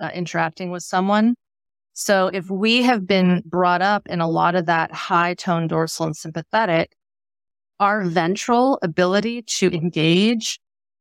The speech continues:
and be empathetic and calm down is going to be less on. Our wires aren't gonna be strong in that domain yet.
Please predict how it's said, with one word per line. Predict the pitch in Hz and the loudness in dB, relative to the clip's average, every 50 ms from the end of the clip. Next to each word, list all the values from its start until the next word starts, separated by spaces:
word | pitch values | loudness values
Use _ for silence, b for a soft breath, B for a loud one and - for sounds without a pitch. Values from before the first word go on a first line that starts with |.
| _ _ | _ _
and | - 190 175 175 170 175 170 175 175 165 - _ _ _ _ _ | -4 -2 -2 0 0 0 0 0 -2 -4 -8 _ _ _ _ _
be | - 185 180 - | -2 -2 0 0
empathetic | 175 170 160 - 160 - - - 185 170 175 196 220 226 220 - - - - _ _ _ _ _ _ | 0 -2 -4 -6 -8 -10 -4 0 0 0 2 0 0 -2 -2 -2 -6 -14 -20 _ _ _ _ _ _
and | - 160 160 156 | -8 -8 -8 -8
calm | - - - 185 175 170 165 165 | -10 -6 -2 0 0 0 0 0
down | 165 160 151 160 170 185 202 220 226 | 0 0 0 0 0 2 2 0 0
is | - - 190 170 156 | 0 -2 -6 -6 -4
going | - 180 185 196 208 | -2 0 0 2 0
to | 208 233 | 0 -2
be | 208 220 208 190 | -4 -2 -2 -2
less | 170 165 160 165 165 170 175 - - - - _ | -2 0 0 0 0 0 -2 -6 -12 -18 -20 _
on. | - 165 160 156 151 151 165 170 156 156 - _ _ _ _ _ _ _ _ _ _ - | -10 -6 -6 -4 -4 -4 -6 -8 -10 -14 -16 _ _ _ _ _ _ _ _ _ _ -4
Our | 185 180 180 | -2 0 0
wires | 180 170 180 180 190 202 214 214 208 208 196 190 | 2 2 2 2 2 2 0 -2 -2 -2 0 0
aren't | 185 180 180 - | 0 0 -2 -4
gonna | - 180 175 175 | -6 -4 -4 -4
be | 165 175 160 | -4 -4 -8
strong | 156 - - - - - - - - 175 170 165 165 165 165 165 165 165 | -8 -10 -12 -14 -14 -14 -14 -10 -8 -4 0 2 2 2 2 2 0 -2
in | 160 165 165 160 | -2 -4 -2 -2
that | 156 156 151 - - | -2 -2 -2 -6 -8
domain | - 151 151 156 151 147 147 151 151 147 147 - - | -10 -8 -6 -6 -6 -6 -8 -8 -8 -10 -12 -14 -6
yet. | 165 170 160 - - - - - - | -2 -2 -2 -2 -4 -8 -14 -18 -20